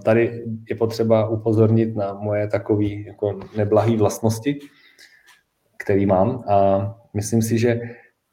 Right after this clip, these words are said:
kdo mě nezná, tak se mnou nemůže moc lehce pracovat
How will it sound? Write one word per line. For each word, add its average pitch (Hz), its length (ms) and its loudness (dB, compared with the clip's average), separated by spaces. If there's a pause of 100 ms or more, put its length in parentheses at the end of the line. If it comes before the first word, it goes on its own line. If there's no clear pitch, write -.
(240)
kdo 127 540 6 (200)
mě 113 180 0
nezná, 127 400 2
tak 123 180 0
se 127 140 0
mnou 120 180 4
nemůže 92 320 0
moc 127 360 0
lehce 117 260 0
pracovat 147 640 0